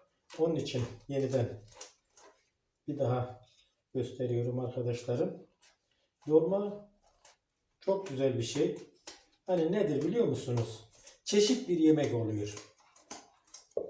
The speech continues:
Bu hafta mesela patlıcan yemeği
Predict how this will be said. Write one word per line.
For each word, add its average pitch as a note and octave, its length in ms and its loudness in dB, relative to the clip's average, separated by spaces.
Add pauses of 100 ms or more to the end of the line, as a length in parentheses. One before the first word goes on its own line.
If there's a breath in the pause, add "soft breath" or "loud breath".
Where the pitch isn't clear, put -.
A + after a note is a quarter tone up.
Bu F#3+ 180 2
hafta D3+ 280 0
mesela C#3 600 -2 (760)
patlıcan F3 520 0
yemeği C#3 600 -2